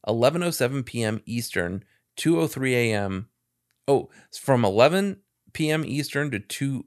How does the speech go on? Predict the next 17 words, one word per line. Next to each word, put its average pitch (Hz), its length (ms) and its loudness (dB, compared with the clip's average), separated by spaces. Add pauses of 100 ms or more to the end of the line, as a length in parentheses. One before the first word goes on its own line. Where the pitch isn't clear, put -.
A 107 180 2
M 85 320 -6 (280)
Eastern, - 500 -12 (640)
run 170 320 2
by 120 160 6
a 110 80 6
slightly 156 440 0
intoxicated 131 680 -4
Mister 143 340 -2
Frosty, 113 600 -2
A 113 100 0
K - 140 -2
A 117 200 0
Joe 113 340 0
from 107 240 -6
Detroit. - 480 -6 (400)
Note, 123 340 2